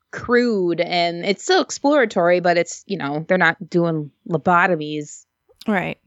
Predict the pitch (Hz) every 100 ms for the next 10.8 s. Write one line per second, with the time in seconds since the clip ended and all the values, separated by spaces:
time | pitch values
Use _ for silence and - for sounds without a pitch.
0 | _ 208 208 214 240 196 202 208 214 208
1 | - 190 185 185 185 185 180 180 185 196
2 | 175 160 160 156 160 175 - _ _ _
3 | _ _ _ _ _ _ _ _ _ _
4 | - 254 370 453 415 240 220 269 _ _
5 | _ - 233 233 202 180 190 202 208 214
6 | - _ _ _ - 202 - - 226 _
7 | _ _ 202 190 196 175 - 170 175 -
8 | 151 190 _ _ _ _ _ _ _ _
9 | _ _ _ _ _ _ _ 349 285 185
10 | 180 185 - 185 180 180 - 185